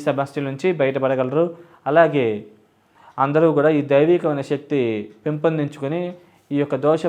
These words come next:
ప్రభావాల నుంచి బయటపడాలనుకుంటే కనుక మీరు రెగ్యులర్గా విష్ణు సహస్రనామ పారాయణ రోజు చేసుకుండడం మంచిది. అలాగే దగ్గరలో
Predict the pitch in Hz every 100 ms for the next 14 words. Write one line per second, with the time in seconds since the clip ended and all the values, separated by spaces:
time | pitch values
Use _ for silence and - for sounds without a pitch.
0 | 156 139 143 139 139 131 131 117 104 -
1 | _ _ - 147 151 151 143 139 131 127
2 | 123 123 123 160 170 170 - _ - 147
3 | 135 135 135 143 143 131 117 104 - _
4 | _ _ - 151 - 175 165 165 165 143
5 | 139 135 131 135 131 120 131 135 143 139
6 | 131 139 131 127 127 127 147 170 180 -
7 | - _ 131 143 143 143 127 110 104 -
8 | _ _ _ _ _ _ 143 147 147 165